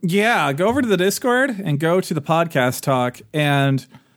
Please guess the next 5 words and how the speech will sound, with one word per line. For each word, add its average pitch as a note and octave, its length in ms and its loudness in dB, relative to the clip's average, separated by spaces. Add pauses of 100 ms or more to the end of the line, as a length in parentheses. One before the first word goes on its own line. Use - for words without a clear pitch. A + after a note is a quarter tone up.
(360)
Renaissance G#3+ 760 0
Man G3 400 2
Ray's F#3+ 380 0
Kid, D3+ 520 0 (260)
I B2+ 840 -2